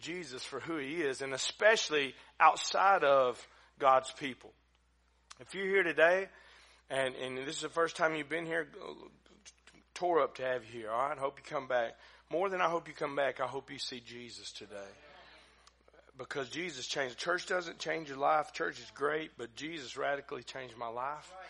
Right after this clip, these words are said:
I had a lot of thought processes about the Lord, even being raised in church that wasn't true.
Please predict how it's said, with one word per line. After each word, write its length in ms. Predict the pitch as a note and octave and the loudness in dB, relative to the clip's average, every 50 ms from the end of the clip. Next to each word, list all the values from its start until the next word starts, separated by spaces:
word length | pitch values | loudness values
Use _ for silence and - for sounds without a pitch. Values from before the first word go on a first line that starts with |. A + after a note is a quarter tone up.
| - - - - - - - - - | -18 -20 -20 -20 -20 -20 -20 -8 -2
I 100 | - C#3 | 0 4
had 180 | D3+ E3 D3+ C3+ | 8 8 8 8
a 60 | C3 | 8
lot 280 | B2 B2 B2+ C#3 D3 C#3 | 6 8 8 8 8 6
of 60 | C3+ - - - _ - | 4 -2 -14 -20 _ 2
thought 260 | C3+ C#3+ D3+ D3 - | 4 6 6 6 4
processes 500 | - D3 C#3+ D3 - - D3 C#3+ - C#3+ | 4 4 4 4 2 0 -2 -2 -4 -4
about 260 | C#3 C3+ C#3+ C#3+ - | -2 0 0 0 0
the 80 | - C3+ | -2 -4
Lord, 280 | C3+ C#3+ D3 D3 C#3+ | -2 -2 -2 -2 -2
even 220 | D3 D3+ D3 C3+ C3+ | -4 -6 -8 -6 -4
being 200 | D3 C#3 C3+ B2+ | -4 -4 -2 -2
raised 300 | B2+ D3 D#3 D3 C#3 C#3 | -2 -2 -4 -4 -6 -10
in 80 | C3+ | -12
church 280 | - - D#3 D3+ C#3+ - | -8 -6 -6 -6 -6 -6
that 100 | B2+ A#2+ | -8 -10
wasn't 440 | A#2 A2+ B2+ C#3+ D3+ C#3+ D3 - - | -8 -6 -6 -4 -6 -6 -8 -12 -12
true. 380 | - - D3 D3+ D#3 E3+ E3+ | -10 -8 -8 -8 -8 -10 -12